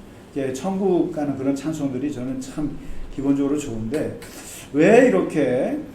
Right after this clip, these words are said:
아, 이 예수님께서 이 천국에 대한 얘기,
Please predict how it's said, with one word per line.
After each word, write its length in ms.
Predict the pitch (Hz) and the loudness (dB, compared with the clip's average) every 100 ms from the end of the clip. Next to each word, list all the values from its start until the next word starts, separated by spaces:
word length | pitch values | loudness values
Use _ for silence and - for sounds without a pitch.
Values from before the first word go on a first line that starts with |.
| - - - | -18 -20 -6
아, 320 | 135 135 135 | 0 2 6
이 1000 | 151 160 160 156 151 151 147 139 135 127 | 6 10 10 10 10 10 10 6 2 0
예수님께서 920 | 135 196 262 269 131 160 - 143 139 - | 4 6 6 4 4 2 2 0 0 0
이 260 | - 160 156 | 0 0 0
천국에 600 | - 240 294 277 269 233 | -2 0 2 2 4 4
대한 300 | - 143 131 | 4 2 0
얘기, 240 | 123 107 | -2 -4